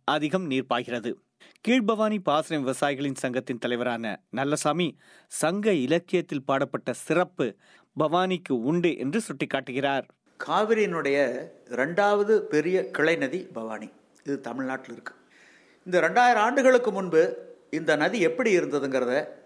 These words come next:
Speaker 2: சங்க இலக்கிய பரிபாடல் படம் பிடிச்சு காட்டுது. "புனல்பாய் மகளிர் ஆடல் ஒழிந்த பொன்சை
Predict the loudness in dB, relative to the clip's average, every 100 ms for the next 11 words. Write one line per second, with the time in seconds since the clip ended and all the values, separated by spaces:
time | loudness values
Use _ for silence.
0 | -18 -4 -2 0 0 0 0 -4 -2 0
1 | 0 2 2 0 -6 -6 -2 -2 -2 -8
2 | -6 -8 -6 -8 -12 -16 _ _ -20 -20
3 | -2 2 4 2 2 4 4 2 2 2
4 | 2 2 2 2 4 4 0 0 0 0
5 | 0 0 -2 0 -2 -2 0 -2